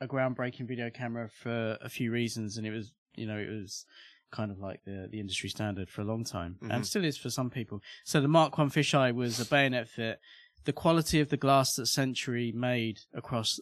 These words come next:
Speaker 1: all of their lenses was just exceptional. It was, it was the best.
Speaker 2: Still dominates.
Speaker 1: Yeah, like, you, you can't front on that. Century knew what they were doing, and then, uh, so then, the, you know, as the V X one kind of,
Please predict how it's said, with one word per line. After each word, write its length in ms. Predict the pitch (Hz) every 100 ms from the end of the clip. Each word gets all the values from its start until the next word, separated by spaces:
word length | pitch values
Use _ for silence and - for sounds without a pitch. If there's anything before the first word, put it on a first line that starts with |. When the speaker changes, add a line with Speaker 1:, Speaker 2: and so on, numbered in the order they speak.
| -
Speaker 1:
all 160 | 135
of 60 | 113
their 100 | 113
lenses 540 | 117 113 104 104 98 110
was 160 | 107
just 260 | - 110 -
exceptional. 640 | - 123 107 - 107 95 - _
It 80 | -
was, 240 | 101 104 -
it 40 |
was 140 | 98 -
the 100 | 90
best. 100 | 95
Speaker 2:
Still 220 | 143 123
dominates. 600 | 113 107 92 95 - -
Speaker 1:
Yeah, 260 | 107 90 - - 104
like, 320 | 107 101 - _ -
you, 220 | 113 98
you 160 | - 113
can't 380 | - 113 104 - _ _ _
front 280 | - 104
on 100 | 90
that. 200 | 101 85 -
Century 440 | - 117 98 101
knew 120 | 95 92
what 60 | 85
they 80 |
were 40 | 90
doing, 320 | 101 98 95 -
and 100 | -
then, 260 | 104 101 98
uh, 260 | 101 101 95 - - -
so 240 | - 147 131
then, 220 | 139 135
the, 120 | 143 -
you 100 | 147
know, 120 | 135
as 200 | 117 139
the 80 | -
V 100 | 131
X 240 | 131 113 -
one 220 | 131 120
kind 260 | 135 123
of, 200 | 123 113